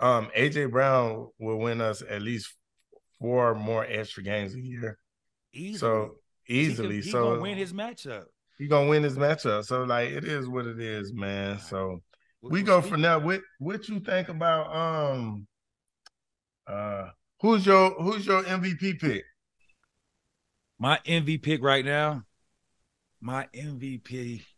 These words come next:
Speaker 2: pick right now. Well, it's, it's kinda split, man, because I, I know Jalen Hurts is, he's hurt right now. But the fact that what he was able to do, that what he's able to do with his team and where he's able to go with him and what they are at,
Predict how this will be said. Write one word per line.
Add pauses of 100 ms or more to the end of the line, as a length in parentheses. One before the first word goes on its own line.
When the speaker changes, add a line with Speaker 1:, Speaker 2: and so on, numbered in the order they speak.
(200)
Speaker 2:
pick
right
now. (1160)
Well, (1120)
it's,
it's
kinda
split,
man,
because
I,
I
know
Jalen
Hurts
is,
he's
hurt
right
now. (480)
But (100)
the
fact
that
what
he
was
able
to
do,
that
what
he's
able
to
do
with
his
team
and
where
he's
able
to
go
with
him
and
what
they
are
at,